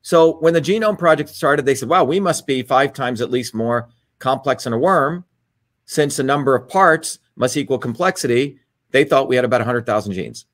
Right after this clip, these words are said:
Very, very failed assumption. Well, when the Genome Project ends, we only have twenty thousand genes. What that means is that it's not the number of parts, but it's the interconnections, okay, that matter.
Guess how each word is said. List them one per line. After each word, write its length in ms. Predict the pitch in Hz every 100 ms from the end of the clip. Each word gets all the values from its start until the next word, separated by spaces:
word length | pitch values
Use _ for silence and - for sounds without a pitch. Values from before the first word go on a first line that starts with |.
| _ _
Very, 480 | 101 147 170 170 165
very 440 | 139 135 139 135 _ _
failed 600 | - 135 131 127 127 123 _ _ -
assumption. 520 | 104 156 151 110 87 _ _
Well, 100 | 147
when 80 | 151
the 80 | 143
Genome 400 | 127 170 156 151
Project 340 | 143 135 - 170
ends, 360 | 196 165 151 _ _
we 180 | 160 185
only 220 | 175 160
have 120 | 151
twenty 220 | - 127
thousand 340 | 123 113 107 98
genes. 340 | 110 73 - _ _
What 240 | 127 202 -
that 240 | 180 156
means 380 | 170 233 226 139
is 320 | 139 139 135 _ _
that 140 | - 156
it's 140 | 147
not 300 | 160 180 220
the 80 | 196
number 420 | 151 151 156 143
of 160 | 131 -
parts, 460 | - 185 127 - - _ -
but 100 | 143
it's 120 | 143
the 120 | 147 165
interconnections, 1080 | 170 175 147 - 135 156 - 95 - - - _ _ -
okay, 460 | - 160 208 190 _ _ _ _
that 180 | - -
matter. 460 | 147 151 117 71